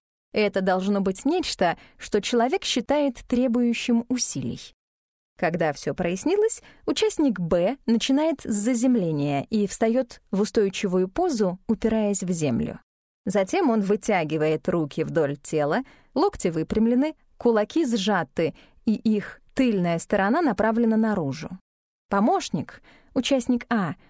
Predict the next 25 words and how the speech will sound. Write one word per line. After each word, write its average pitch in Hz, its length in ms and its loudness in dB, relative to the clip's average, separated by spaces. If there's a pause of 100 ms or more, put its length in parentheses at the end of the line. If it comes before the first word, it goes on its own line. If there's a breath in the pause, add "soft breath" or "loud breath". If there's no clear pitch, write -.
(220 soft breath)
слегка 226 500 0
надавливает 170 960 0
на 180 240 2
тыльную 180 500 0
часть - 480 -4
кистей, 185 640 -4 (440 loud breath)
а 190 220 0
участник 208 560 0
Б 269 240 2 (360)
старается 311 480 0
поднять 254 480 2
руки, 359 360 0 (200 soft breath)
не 247 240 4
сгибая 262 540 2
их 233 280 -2
в 202 40 2
локтях. - 600 -4 (580)
Давление 185 540 2
должно 175 360 0
быть 180 220 -4
таким, 254 380 0
чтобы 190 300 -2
участнику 214 640 0
Б 170 320 0
пришлось 214 600 -2